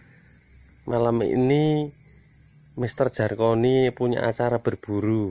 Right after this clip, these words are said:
yaitu senapannya, teman-teman. Tapi belum sempat kepake.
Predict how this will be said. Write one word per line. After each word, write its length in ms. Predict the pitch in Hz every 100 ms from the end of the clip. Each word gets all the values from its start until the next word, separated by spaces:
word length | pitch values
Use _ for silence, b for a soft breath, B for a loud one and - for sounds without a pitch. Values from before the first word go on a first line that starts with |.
| 85 98
yaitu 400 | 98 98 123 107
senapannya, 640 | 117 110 104 107 117 110 104
teman-teman. 640 | 104 101 104 104 101 104 - B B B B B -
Tapi 640 | - 101 - 117 117 110 - B B B B -
belum 240 | 110 107 98
sempat 400 | 101 113 110 -
kepake. 800 | - 110 101 127 127 127 120